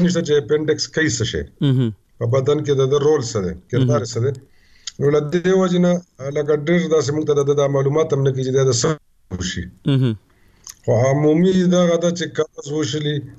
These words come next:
Speaker 1: یا دا نشه یي مواد، بالخصوص چرس چې څوک څکي، هغې کې دا زیات امکانات کېږي.
Speaker 2: ښه.
Speaker 1: افین چې څوک خوري، زیات امکانات لري.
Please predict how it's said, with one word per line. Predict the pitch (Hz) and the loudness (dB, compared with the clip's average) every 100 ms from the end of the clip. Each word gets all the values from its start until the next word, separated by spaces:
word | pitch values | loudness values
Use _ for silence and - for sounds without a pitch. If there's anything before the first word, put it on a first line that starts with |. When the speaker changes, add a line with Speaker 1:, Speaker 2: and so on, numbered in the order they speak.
| _ _ - 127 131 143 | _ _ -10 -2 2 2
Speaker 1:
یا | 147 151 147 127 127 127 127 135 | 2 2 2 0 -2 -4 -4 -2
دا | 139 139 | 0 0
نشه | 135 - 143 147 | -2 -4 0 0
یي | 170 143 | 2 2
مواد، | 135 139 127 117 - - - 113 120 | 2 0 -2 -6 -20 -20 -16 -10 -4
بالخصوص | 135 131 139 120 165 - - | -2 -2 -2 -2 -2 -4 -2
چرس | 175 180 - | -2 -2 -4
چې | 120 | -4
څوک | 117 117 | -4 -6
څکي، | - 127 | -6 -2
هغې | 127 156 | -2 -2
کې | 139 | 0
دا | 143 127 | 0 0
زیات | 139 127 131 | 0 0 -2
امکانات | 127 123 123 117 | 0 0 0 -2
کېږي. | - 117 117 - - - - | 0 2 2 -2 -12 -20 -6
Speaker 2:
ښه. | 123 - | -4 0
Speaker 1:
افین | 117 151 | 2 2
چې | 143 139 - | 2 0 0
څوک | 139 120 | 0 0
خوري، | 139 131 | 0 2
زیات | 139 131 135 | 0 2 0
امکانات | 123 123 123 120 117 | 0 0 0 -2 0
لري. | 117 | 0